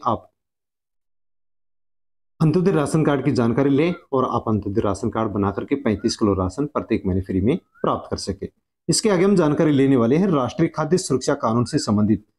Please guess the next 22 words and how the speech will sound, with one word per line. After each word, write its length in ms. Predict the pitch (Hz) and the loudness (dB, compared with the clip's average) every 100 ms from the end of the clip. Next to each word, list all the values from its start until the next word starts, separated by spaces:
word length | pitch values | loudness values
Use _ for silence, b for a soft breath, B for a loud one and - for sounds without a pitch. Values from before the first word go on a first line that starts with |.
| _ 156 | _ 0
एनएफएसए 520 | 156 160 170 170 196 | 2 2 2 0 0
की 140 | 196 | 2
देश 220 | 143 131 | 4 2
के 100 | - | 2
अंदर 160 | 127 120 | 0 2
स्थिति 380 | 113 - 156 208 | -2 -4 0 0
क्या 440 | 202 _ _ 175 | -2 _ _ 0
है। 160 | 131 92 b _ | 0 0 b _
तो 60 | 131 | -2
दोस्तों, 440 | 123 156 180 196 190 | 2 2 2 2 2
राष्ट्रीय 360 | 127 - 208 | 0 0 -2
खाद्य 240 | 208 170 190 | 0 0 0
सुरक्षा 360 | - 151 170 160 | 0 0 0 -2
कानून 320 | 135 135 139 | 0 0 0
को 220 | 135 113 b b | 0 -4 b b
शुरू 220 | - 208 | -2 -2
करने 260 | 226 139 127 | 0 2 2
का 200 | 127 127 - _ | 0 -2 -6 _
सबसे 300 | - 135 226 | -6 -2 -2
प्रमुख 300 | 185 147 143 | 0 0 2
उद्देश्य 400 | 131 98 123 139 | 2 2 0 0
था 200 | 139 170 | 0 -4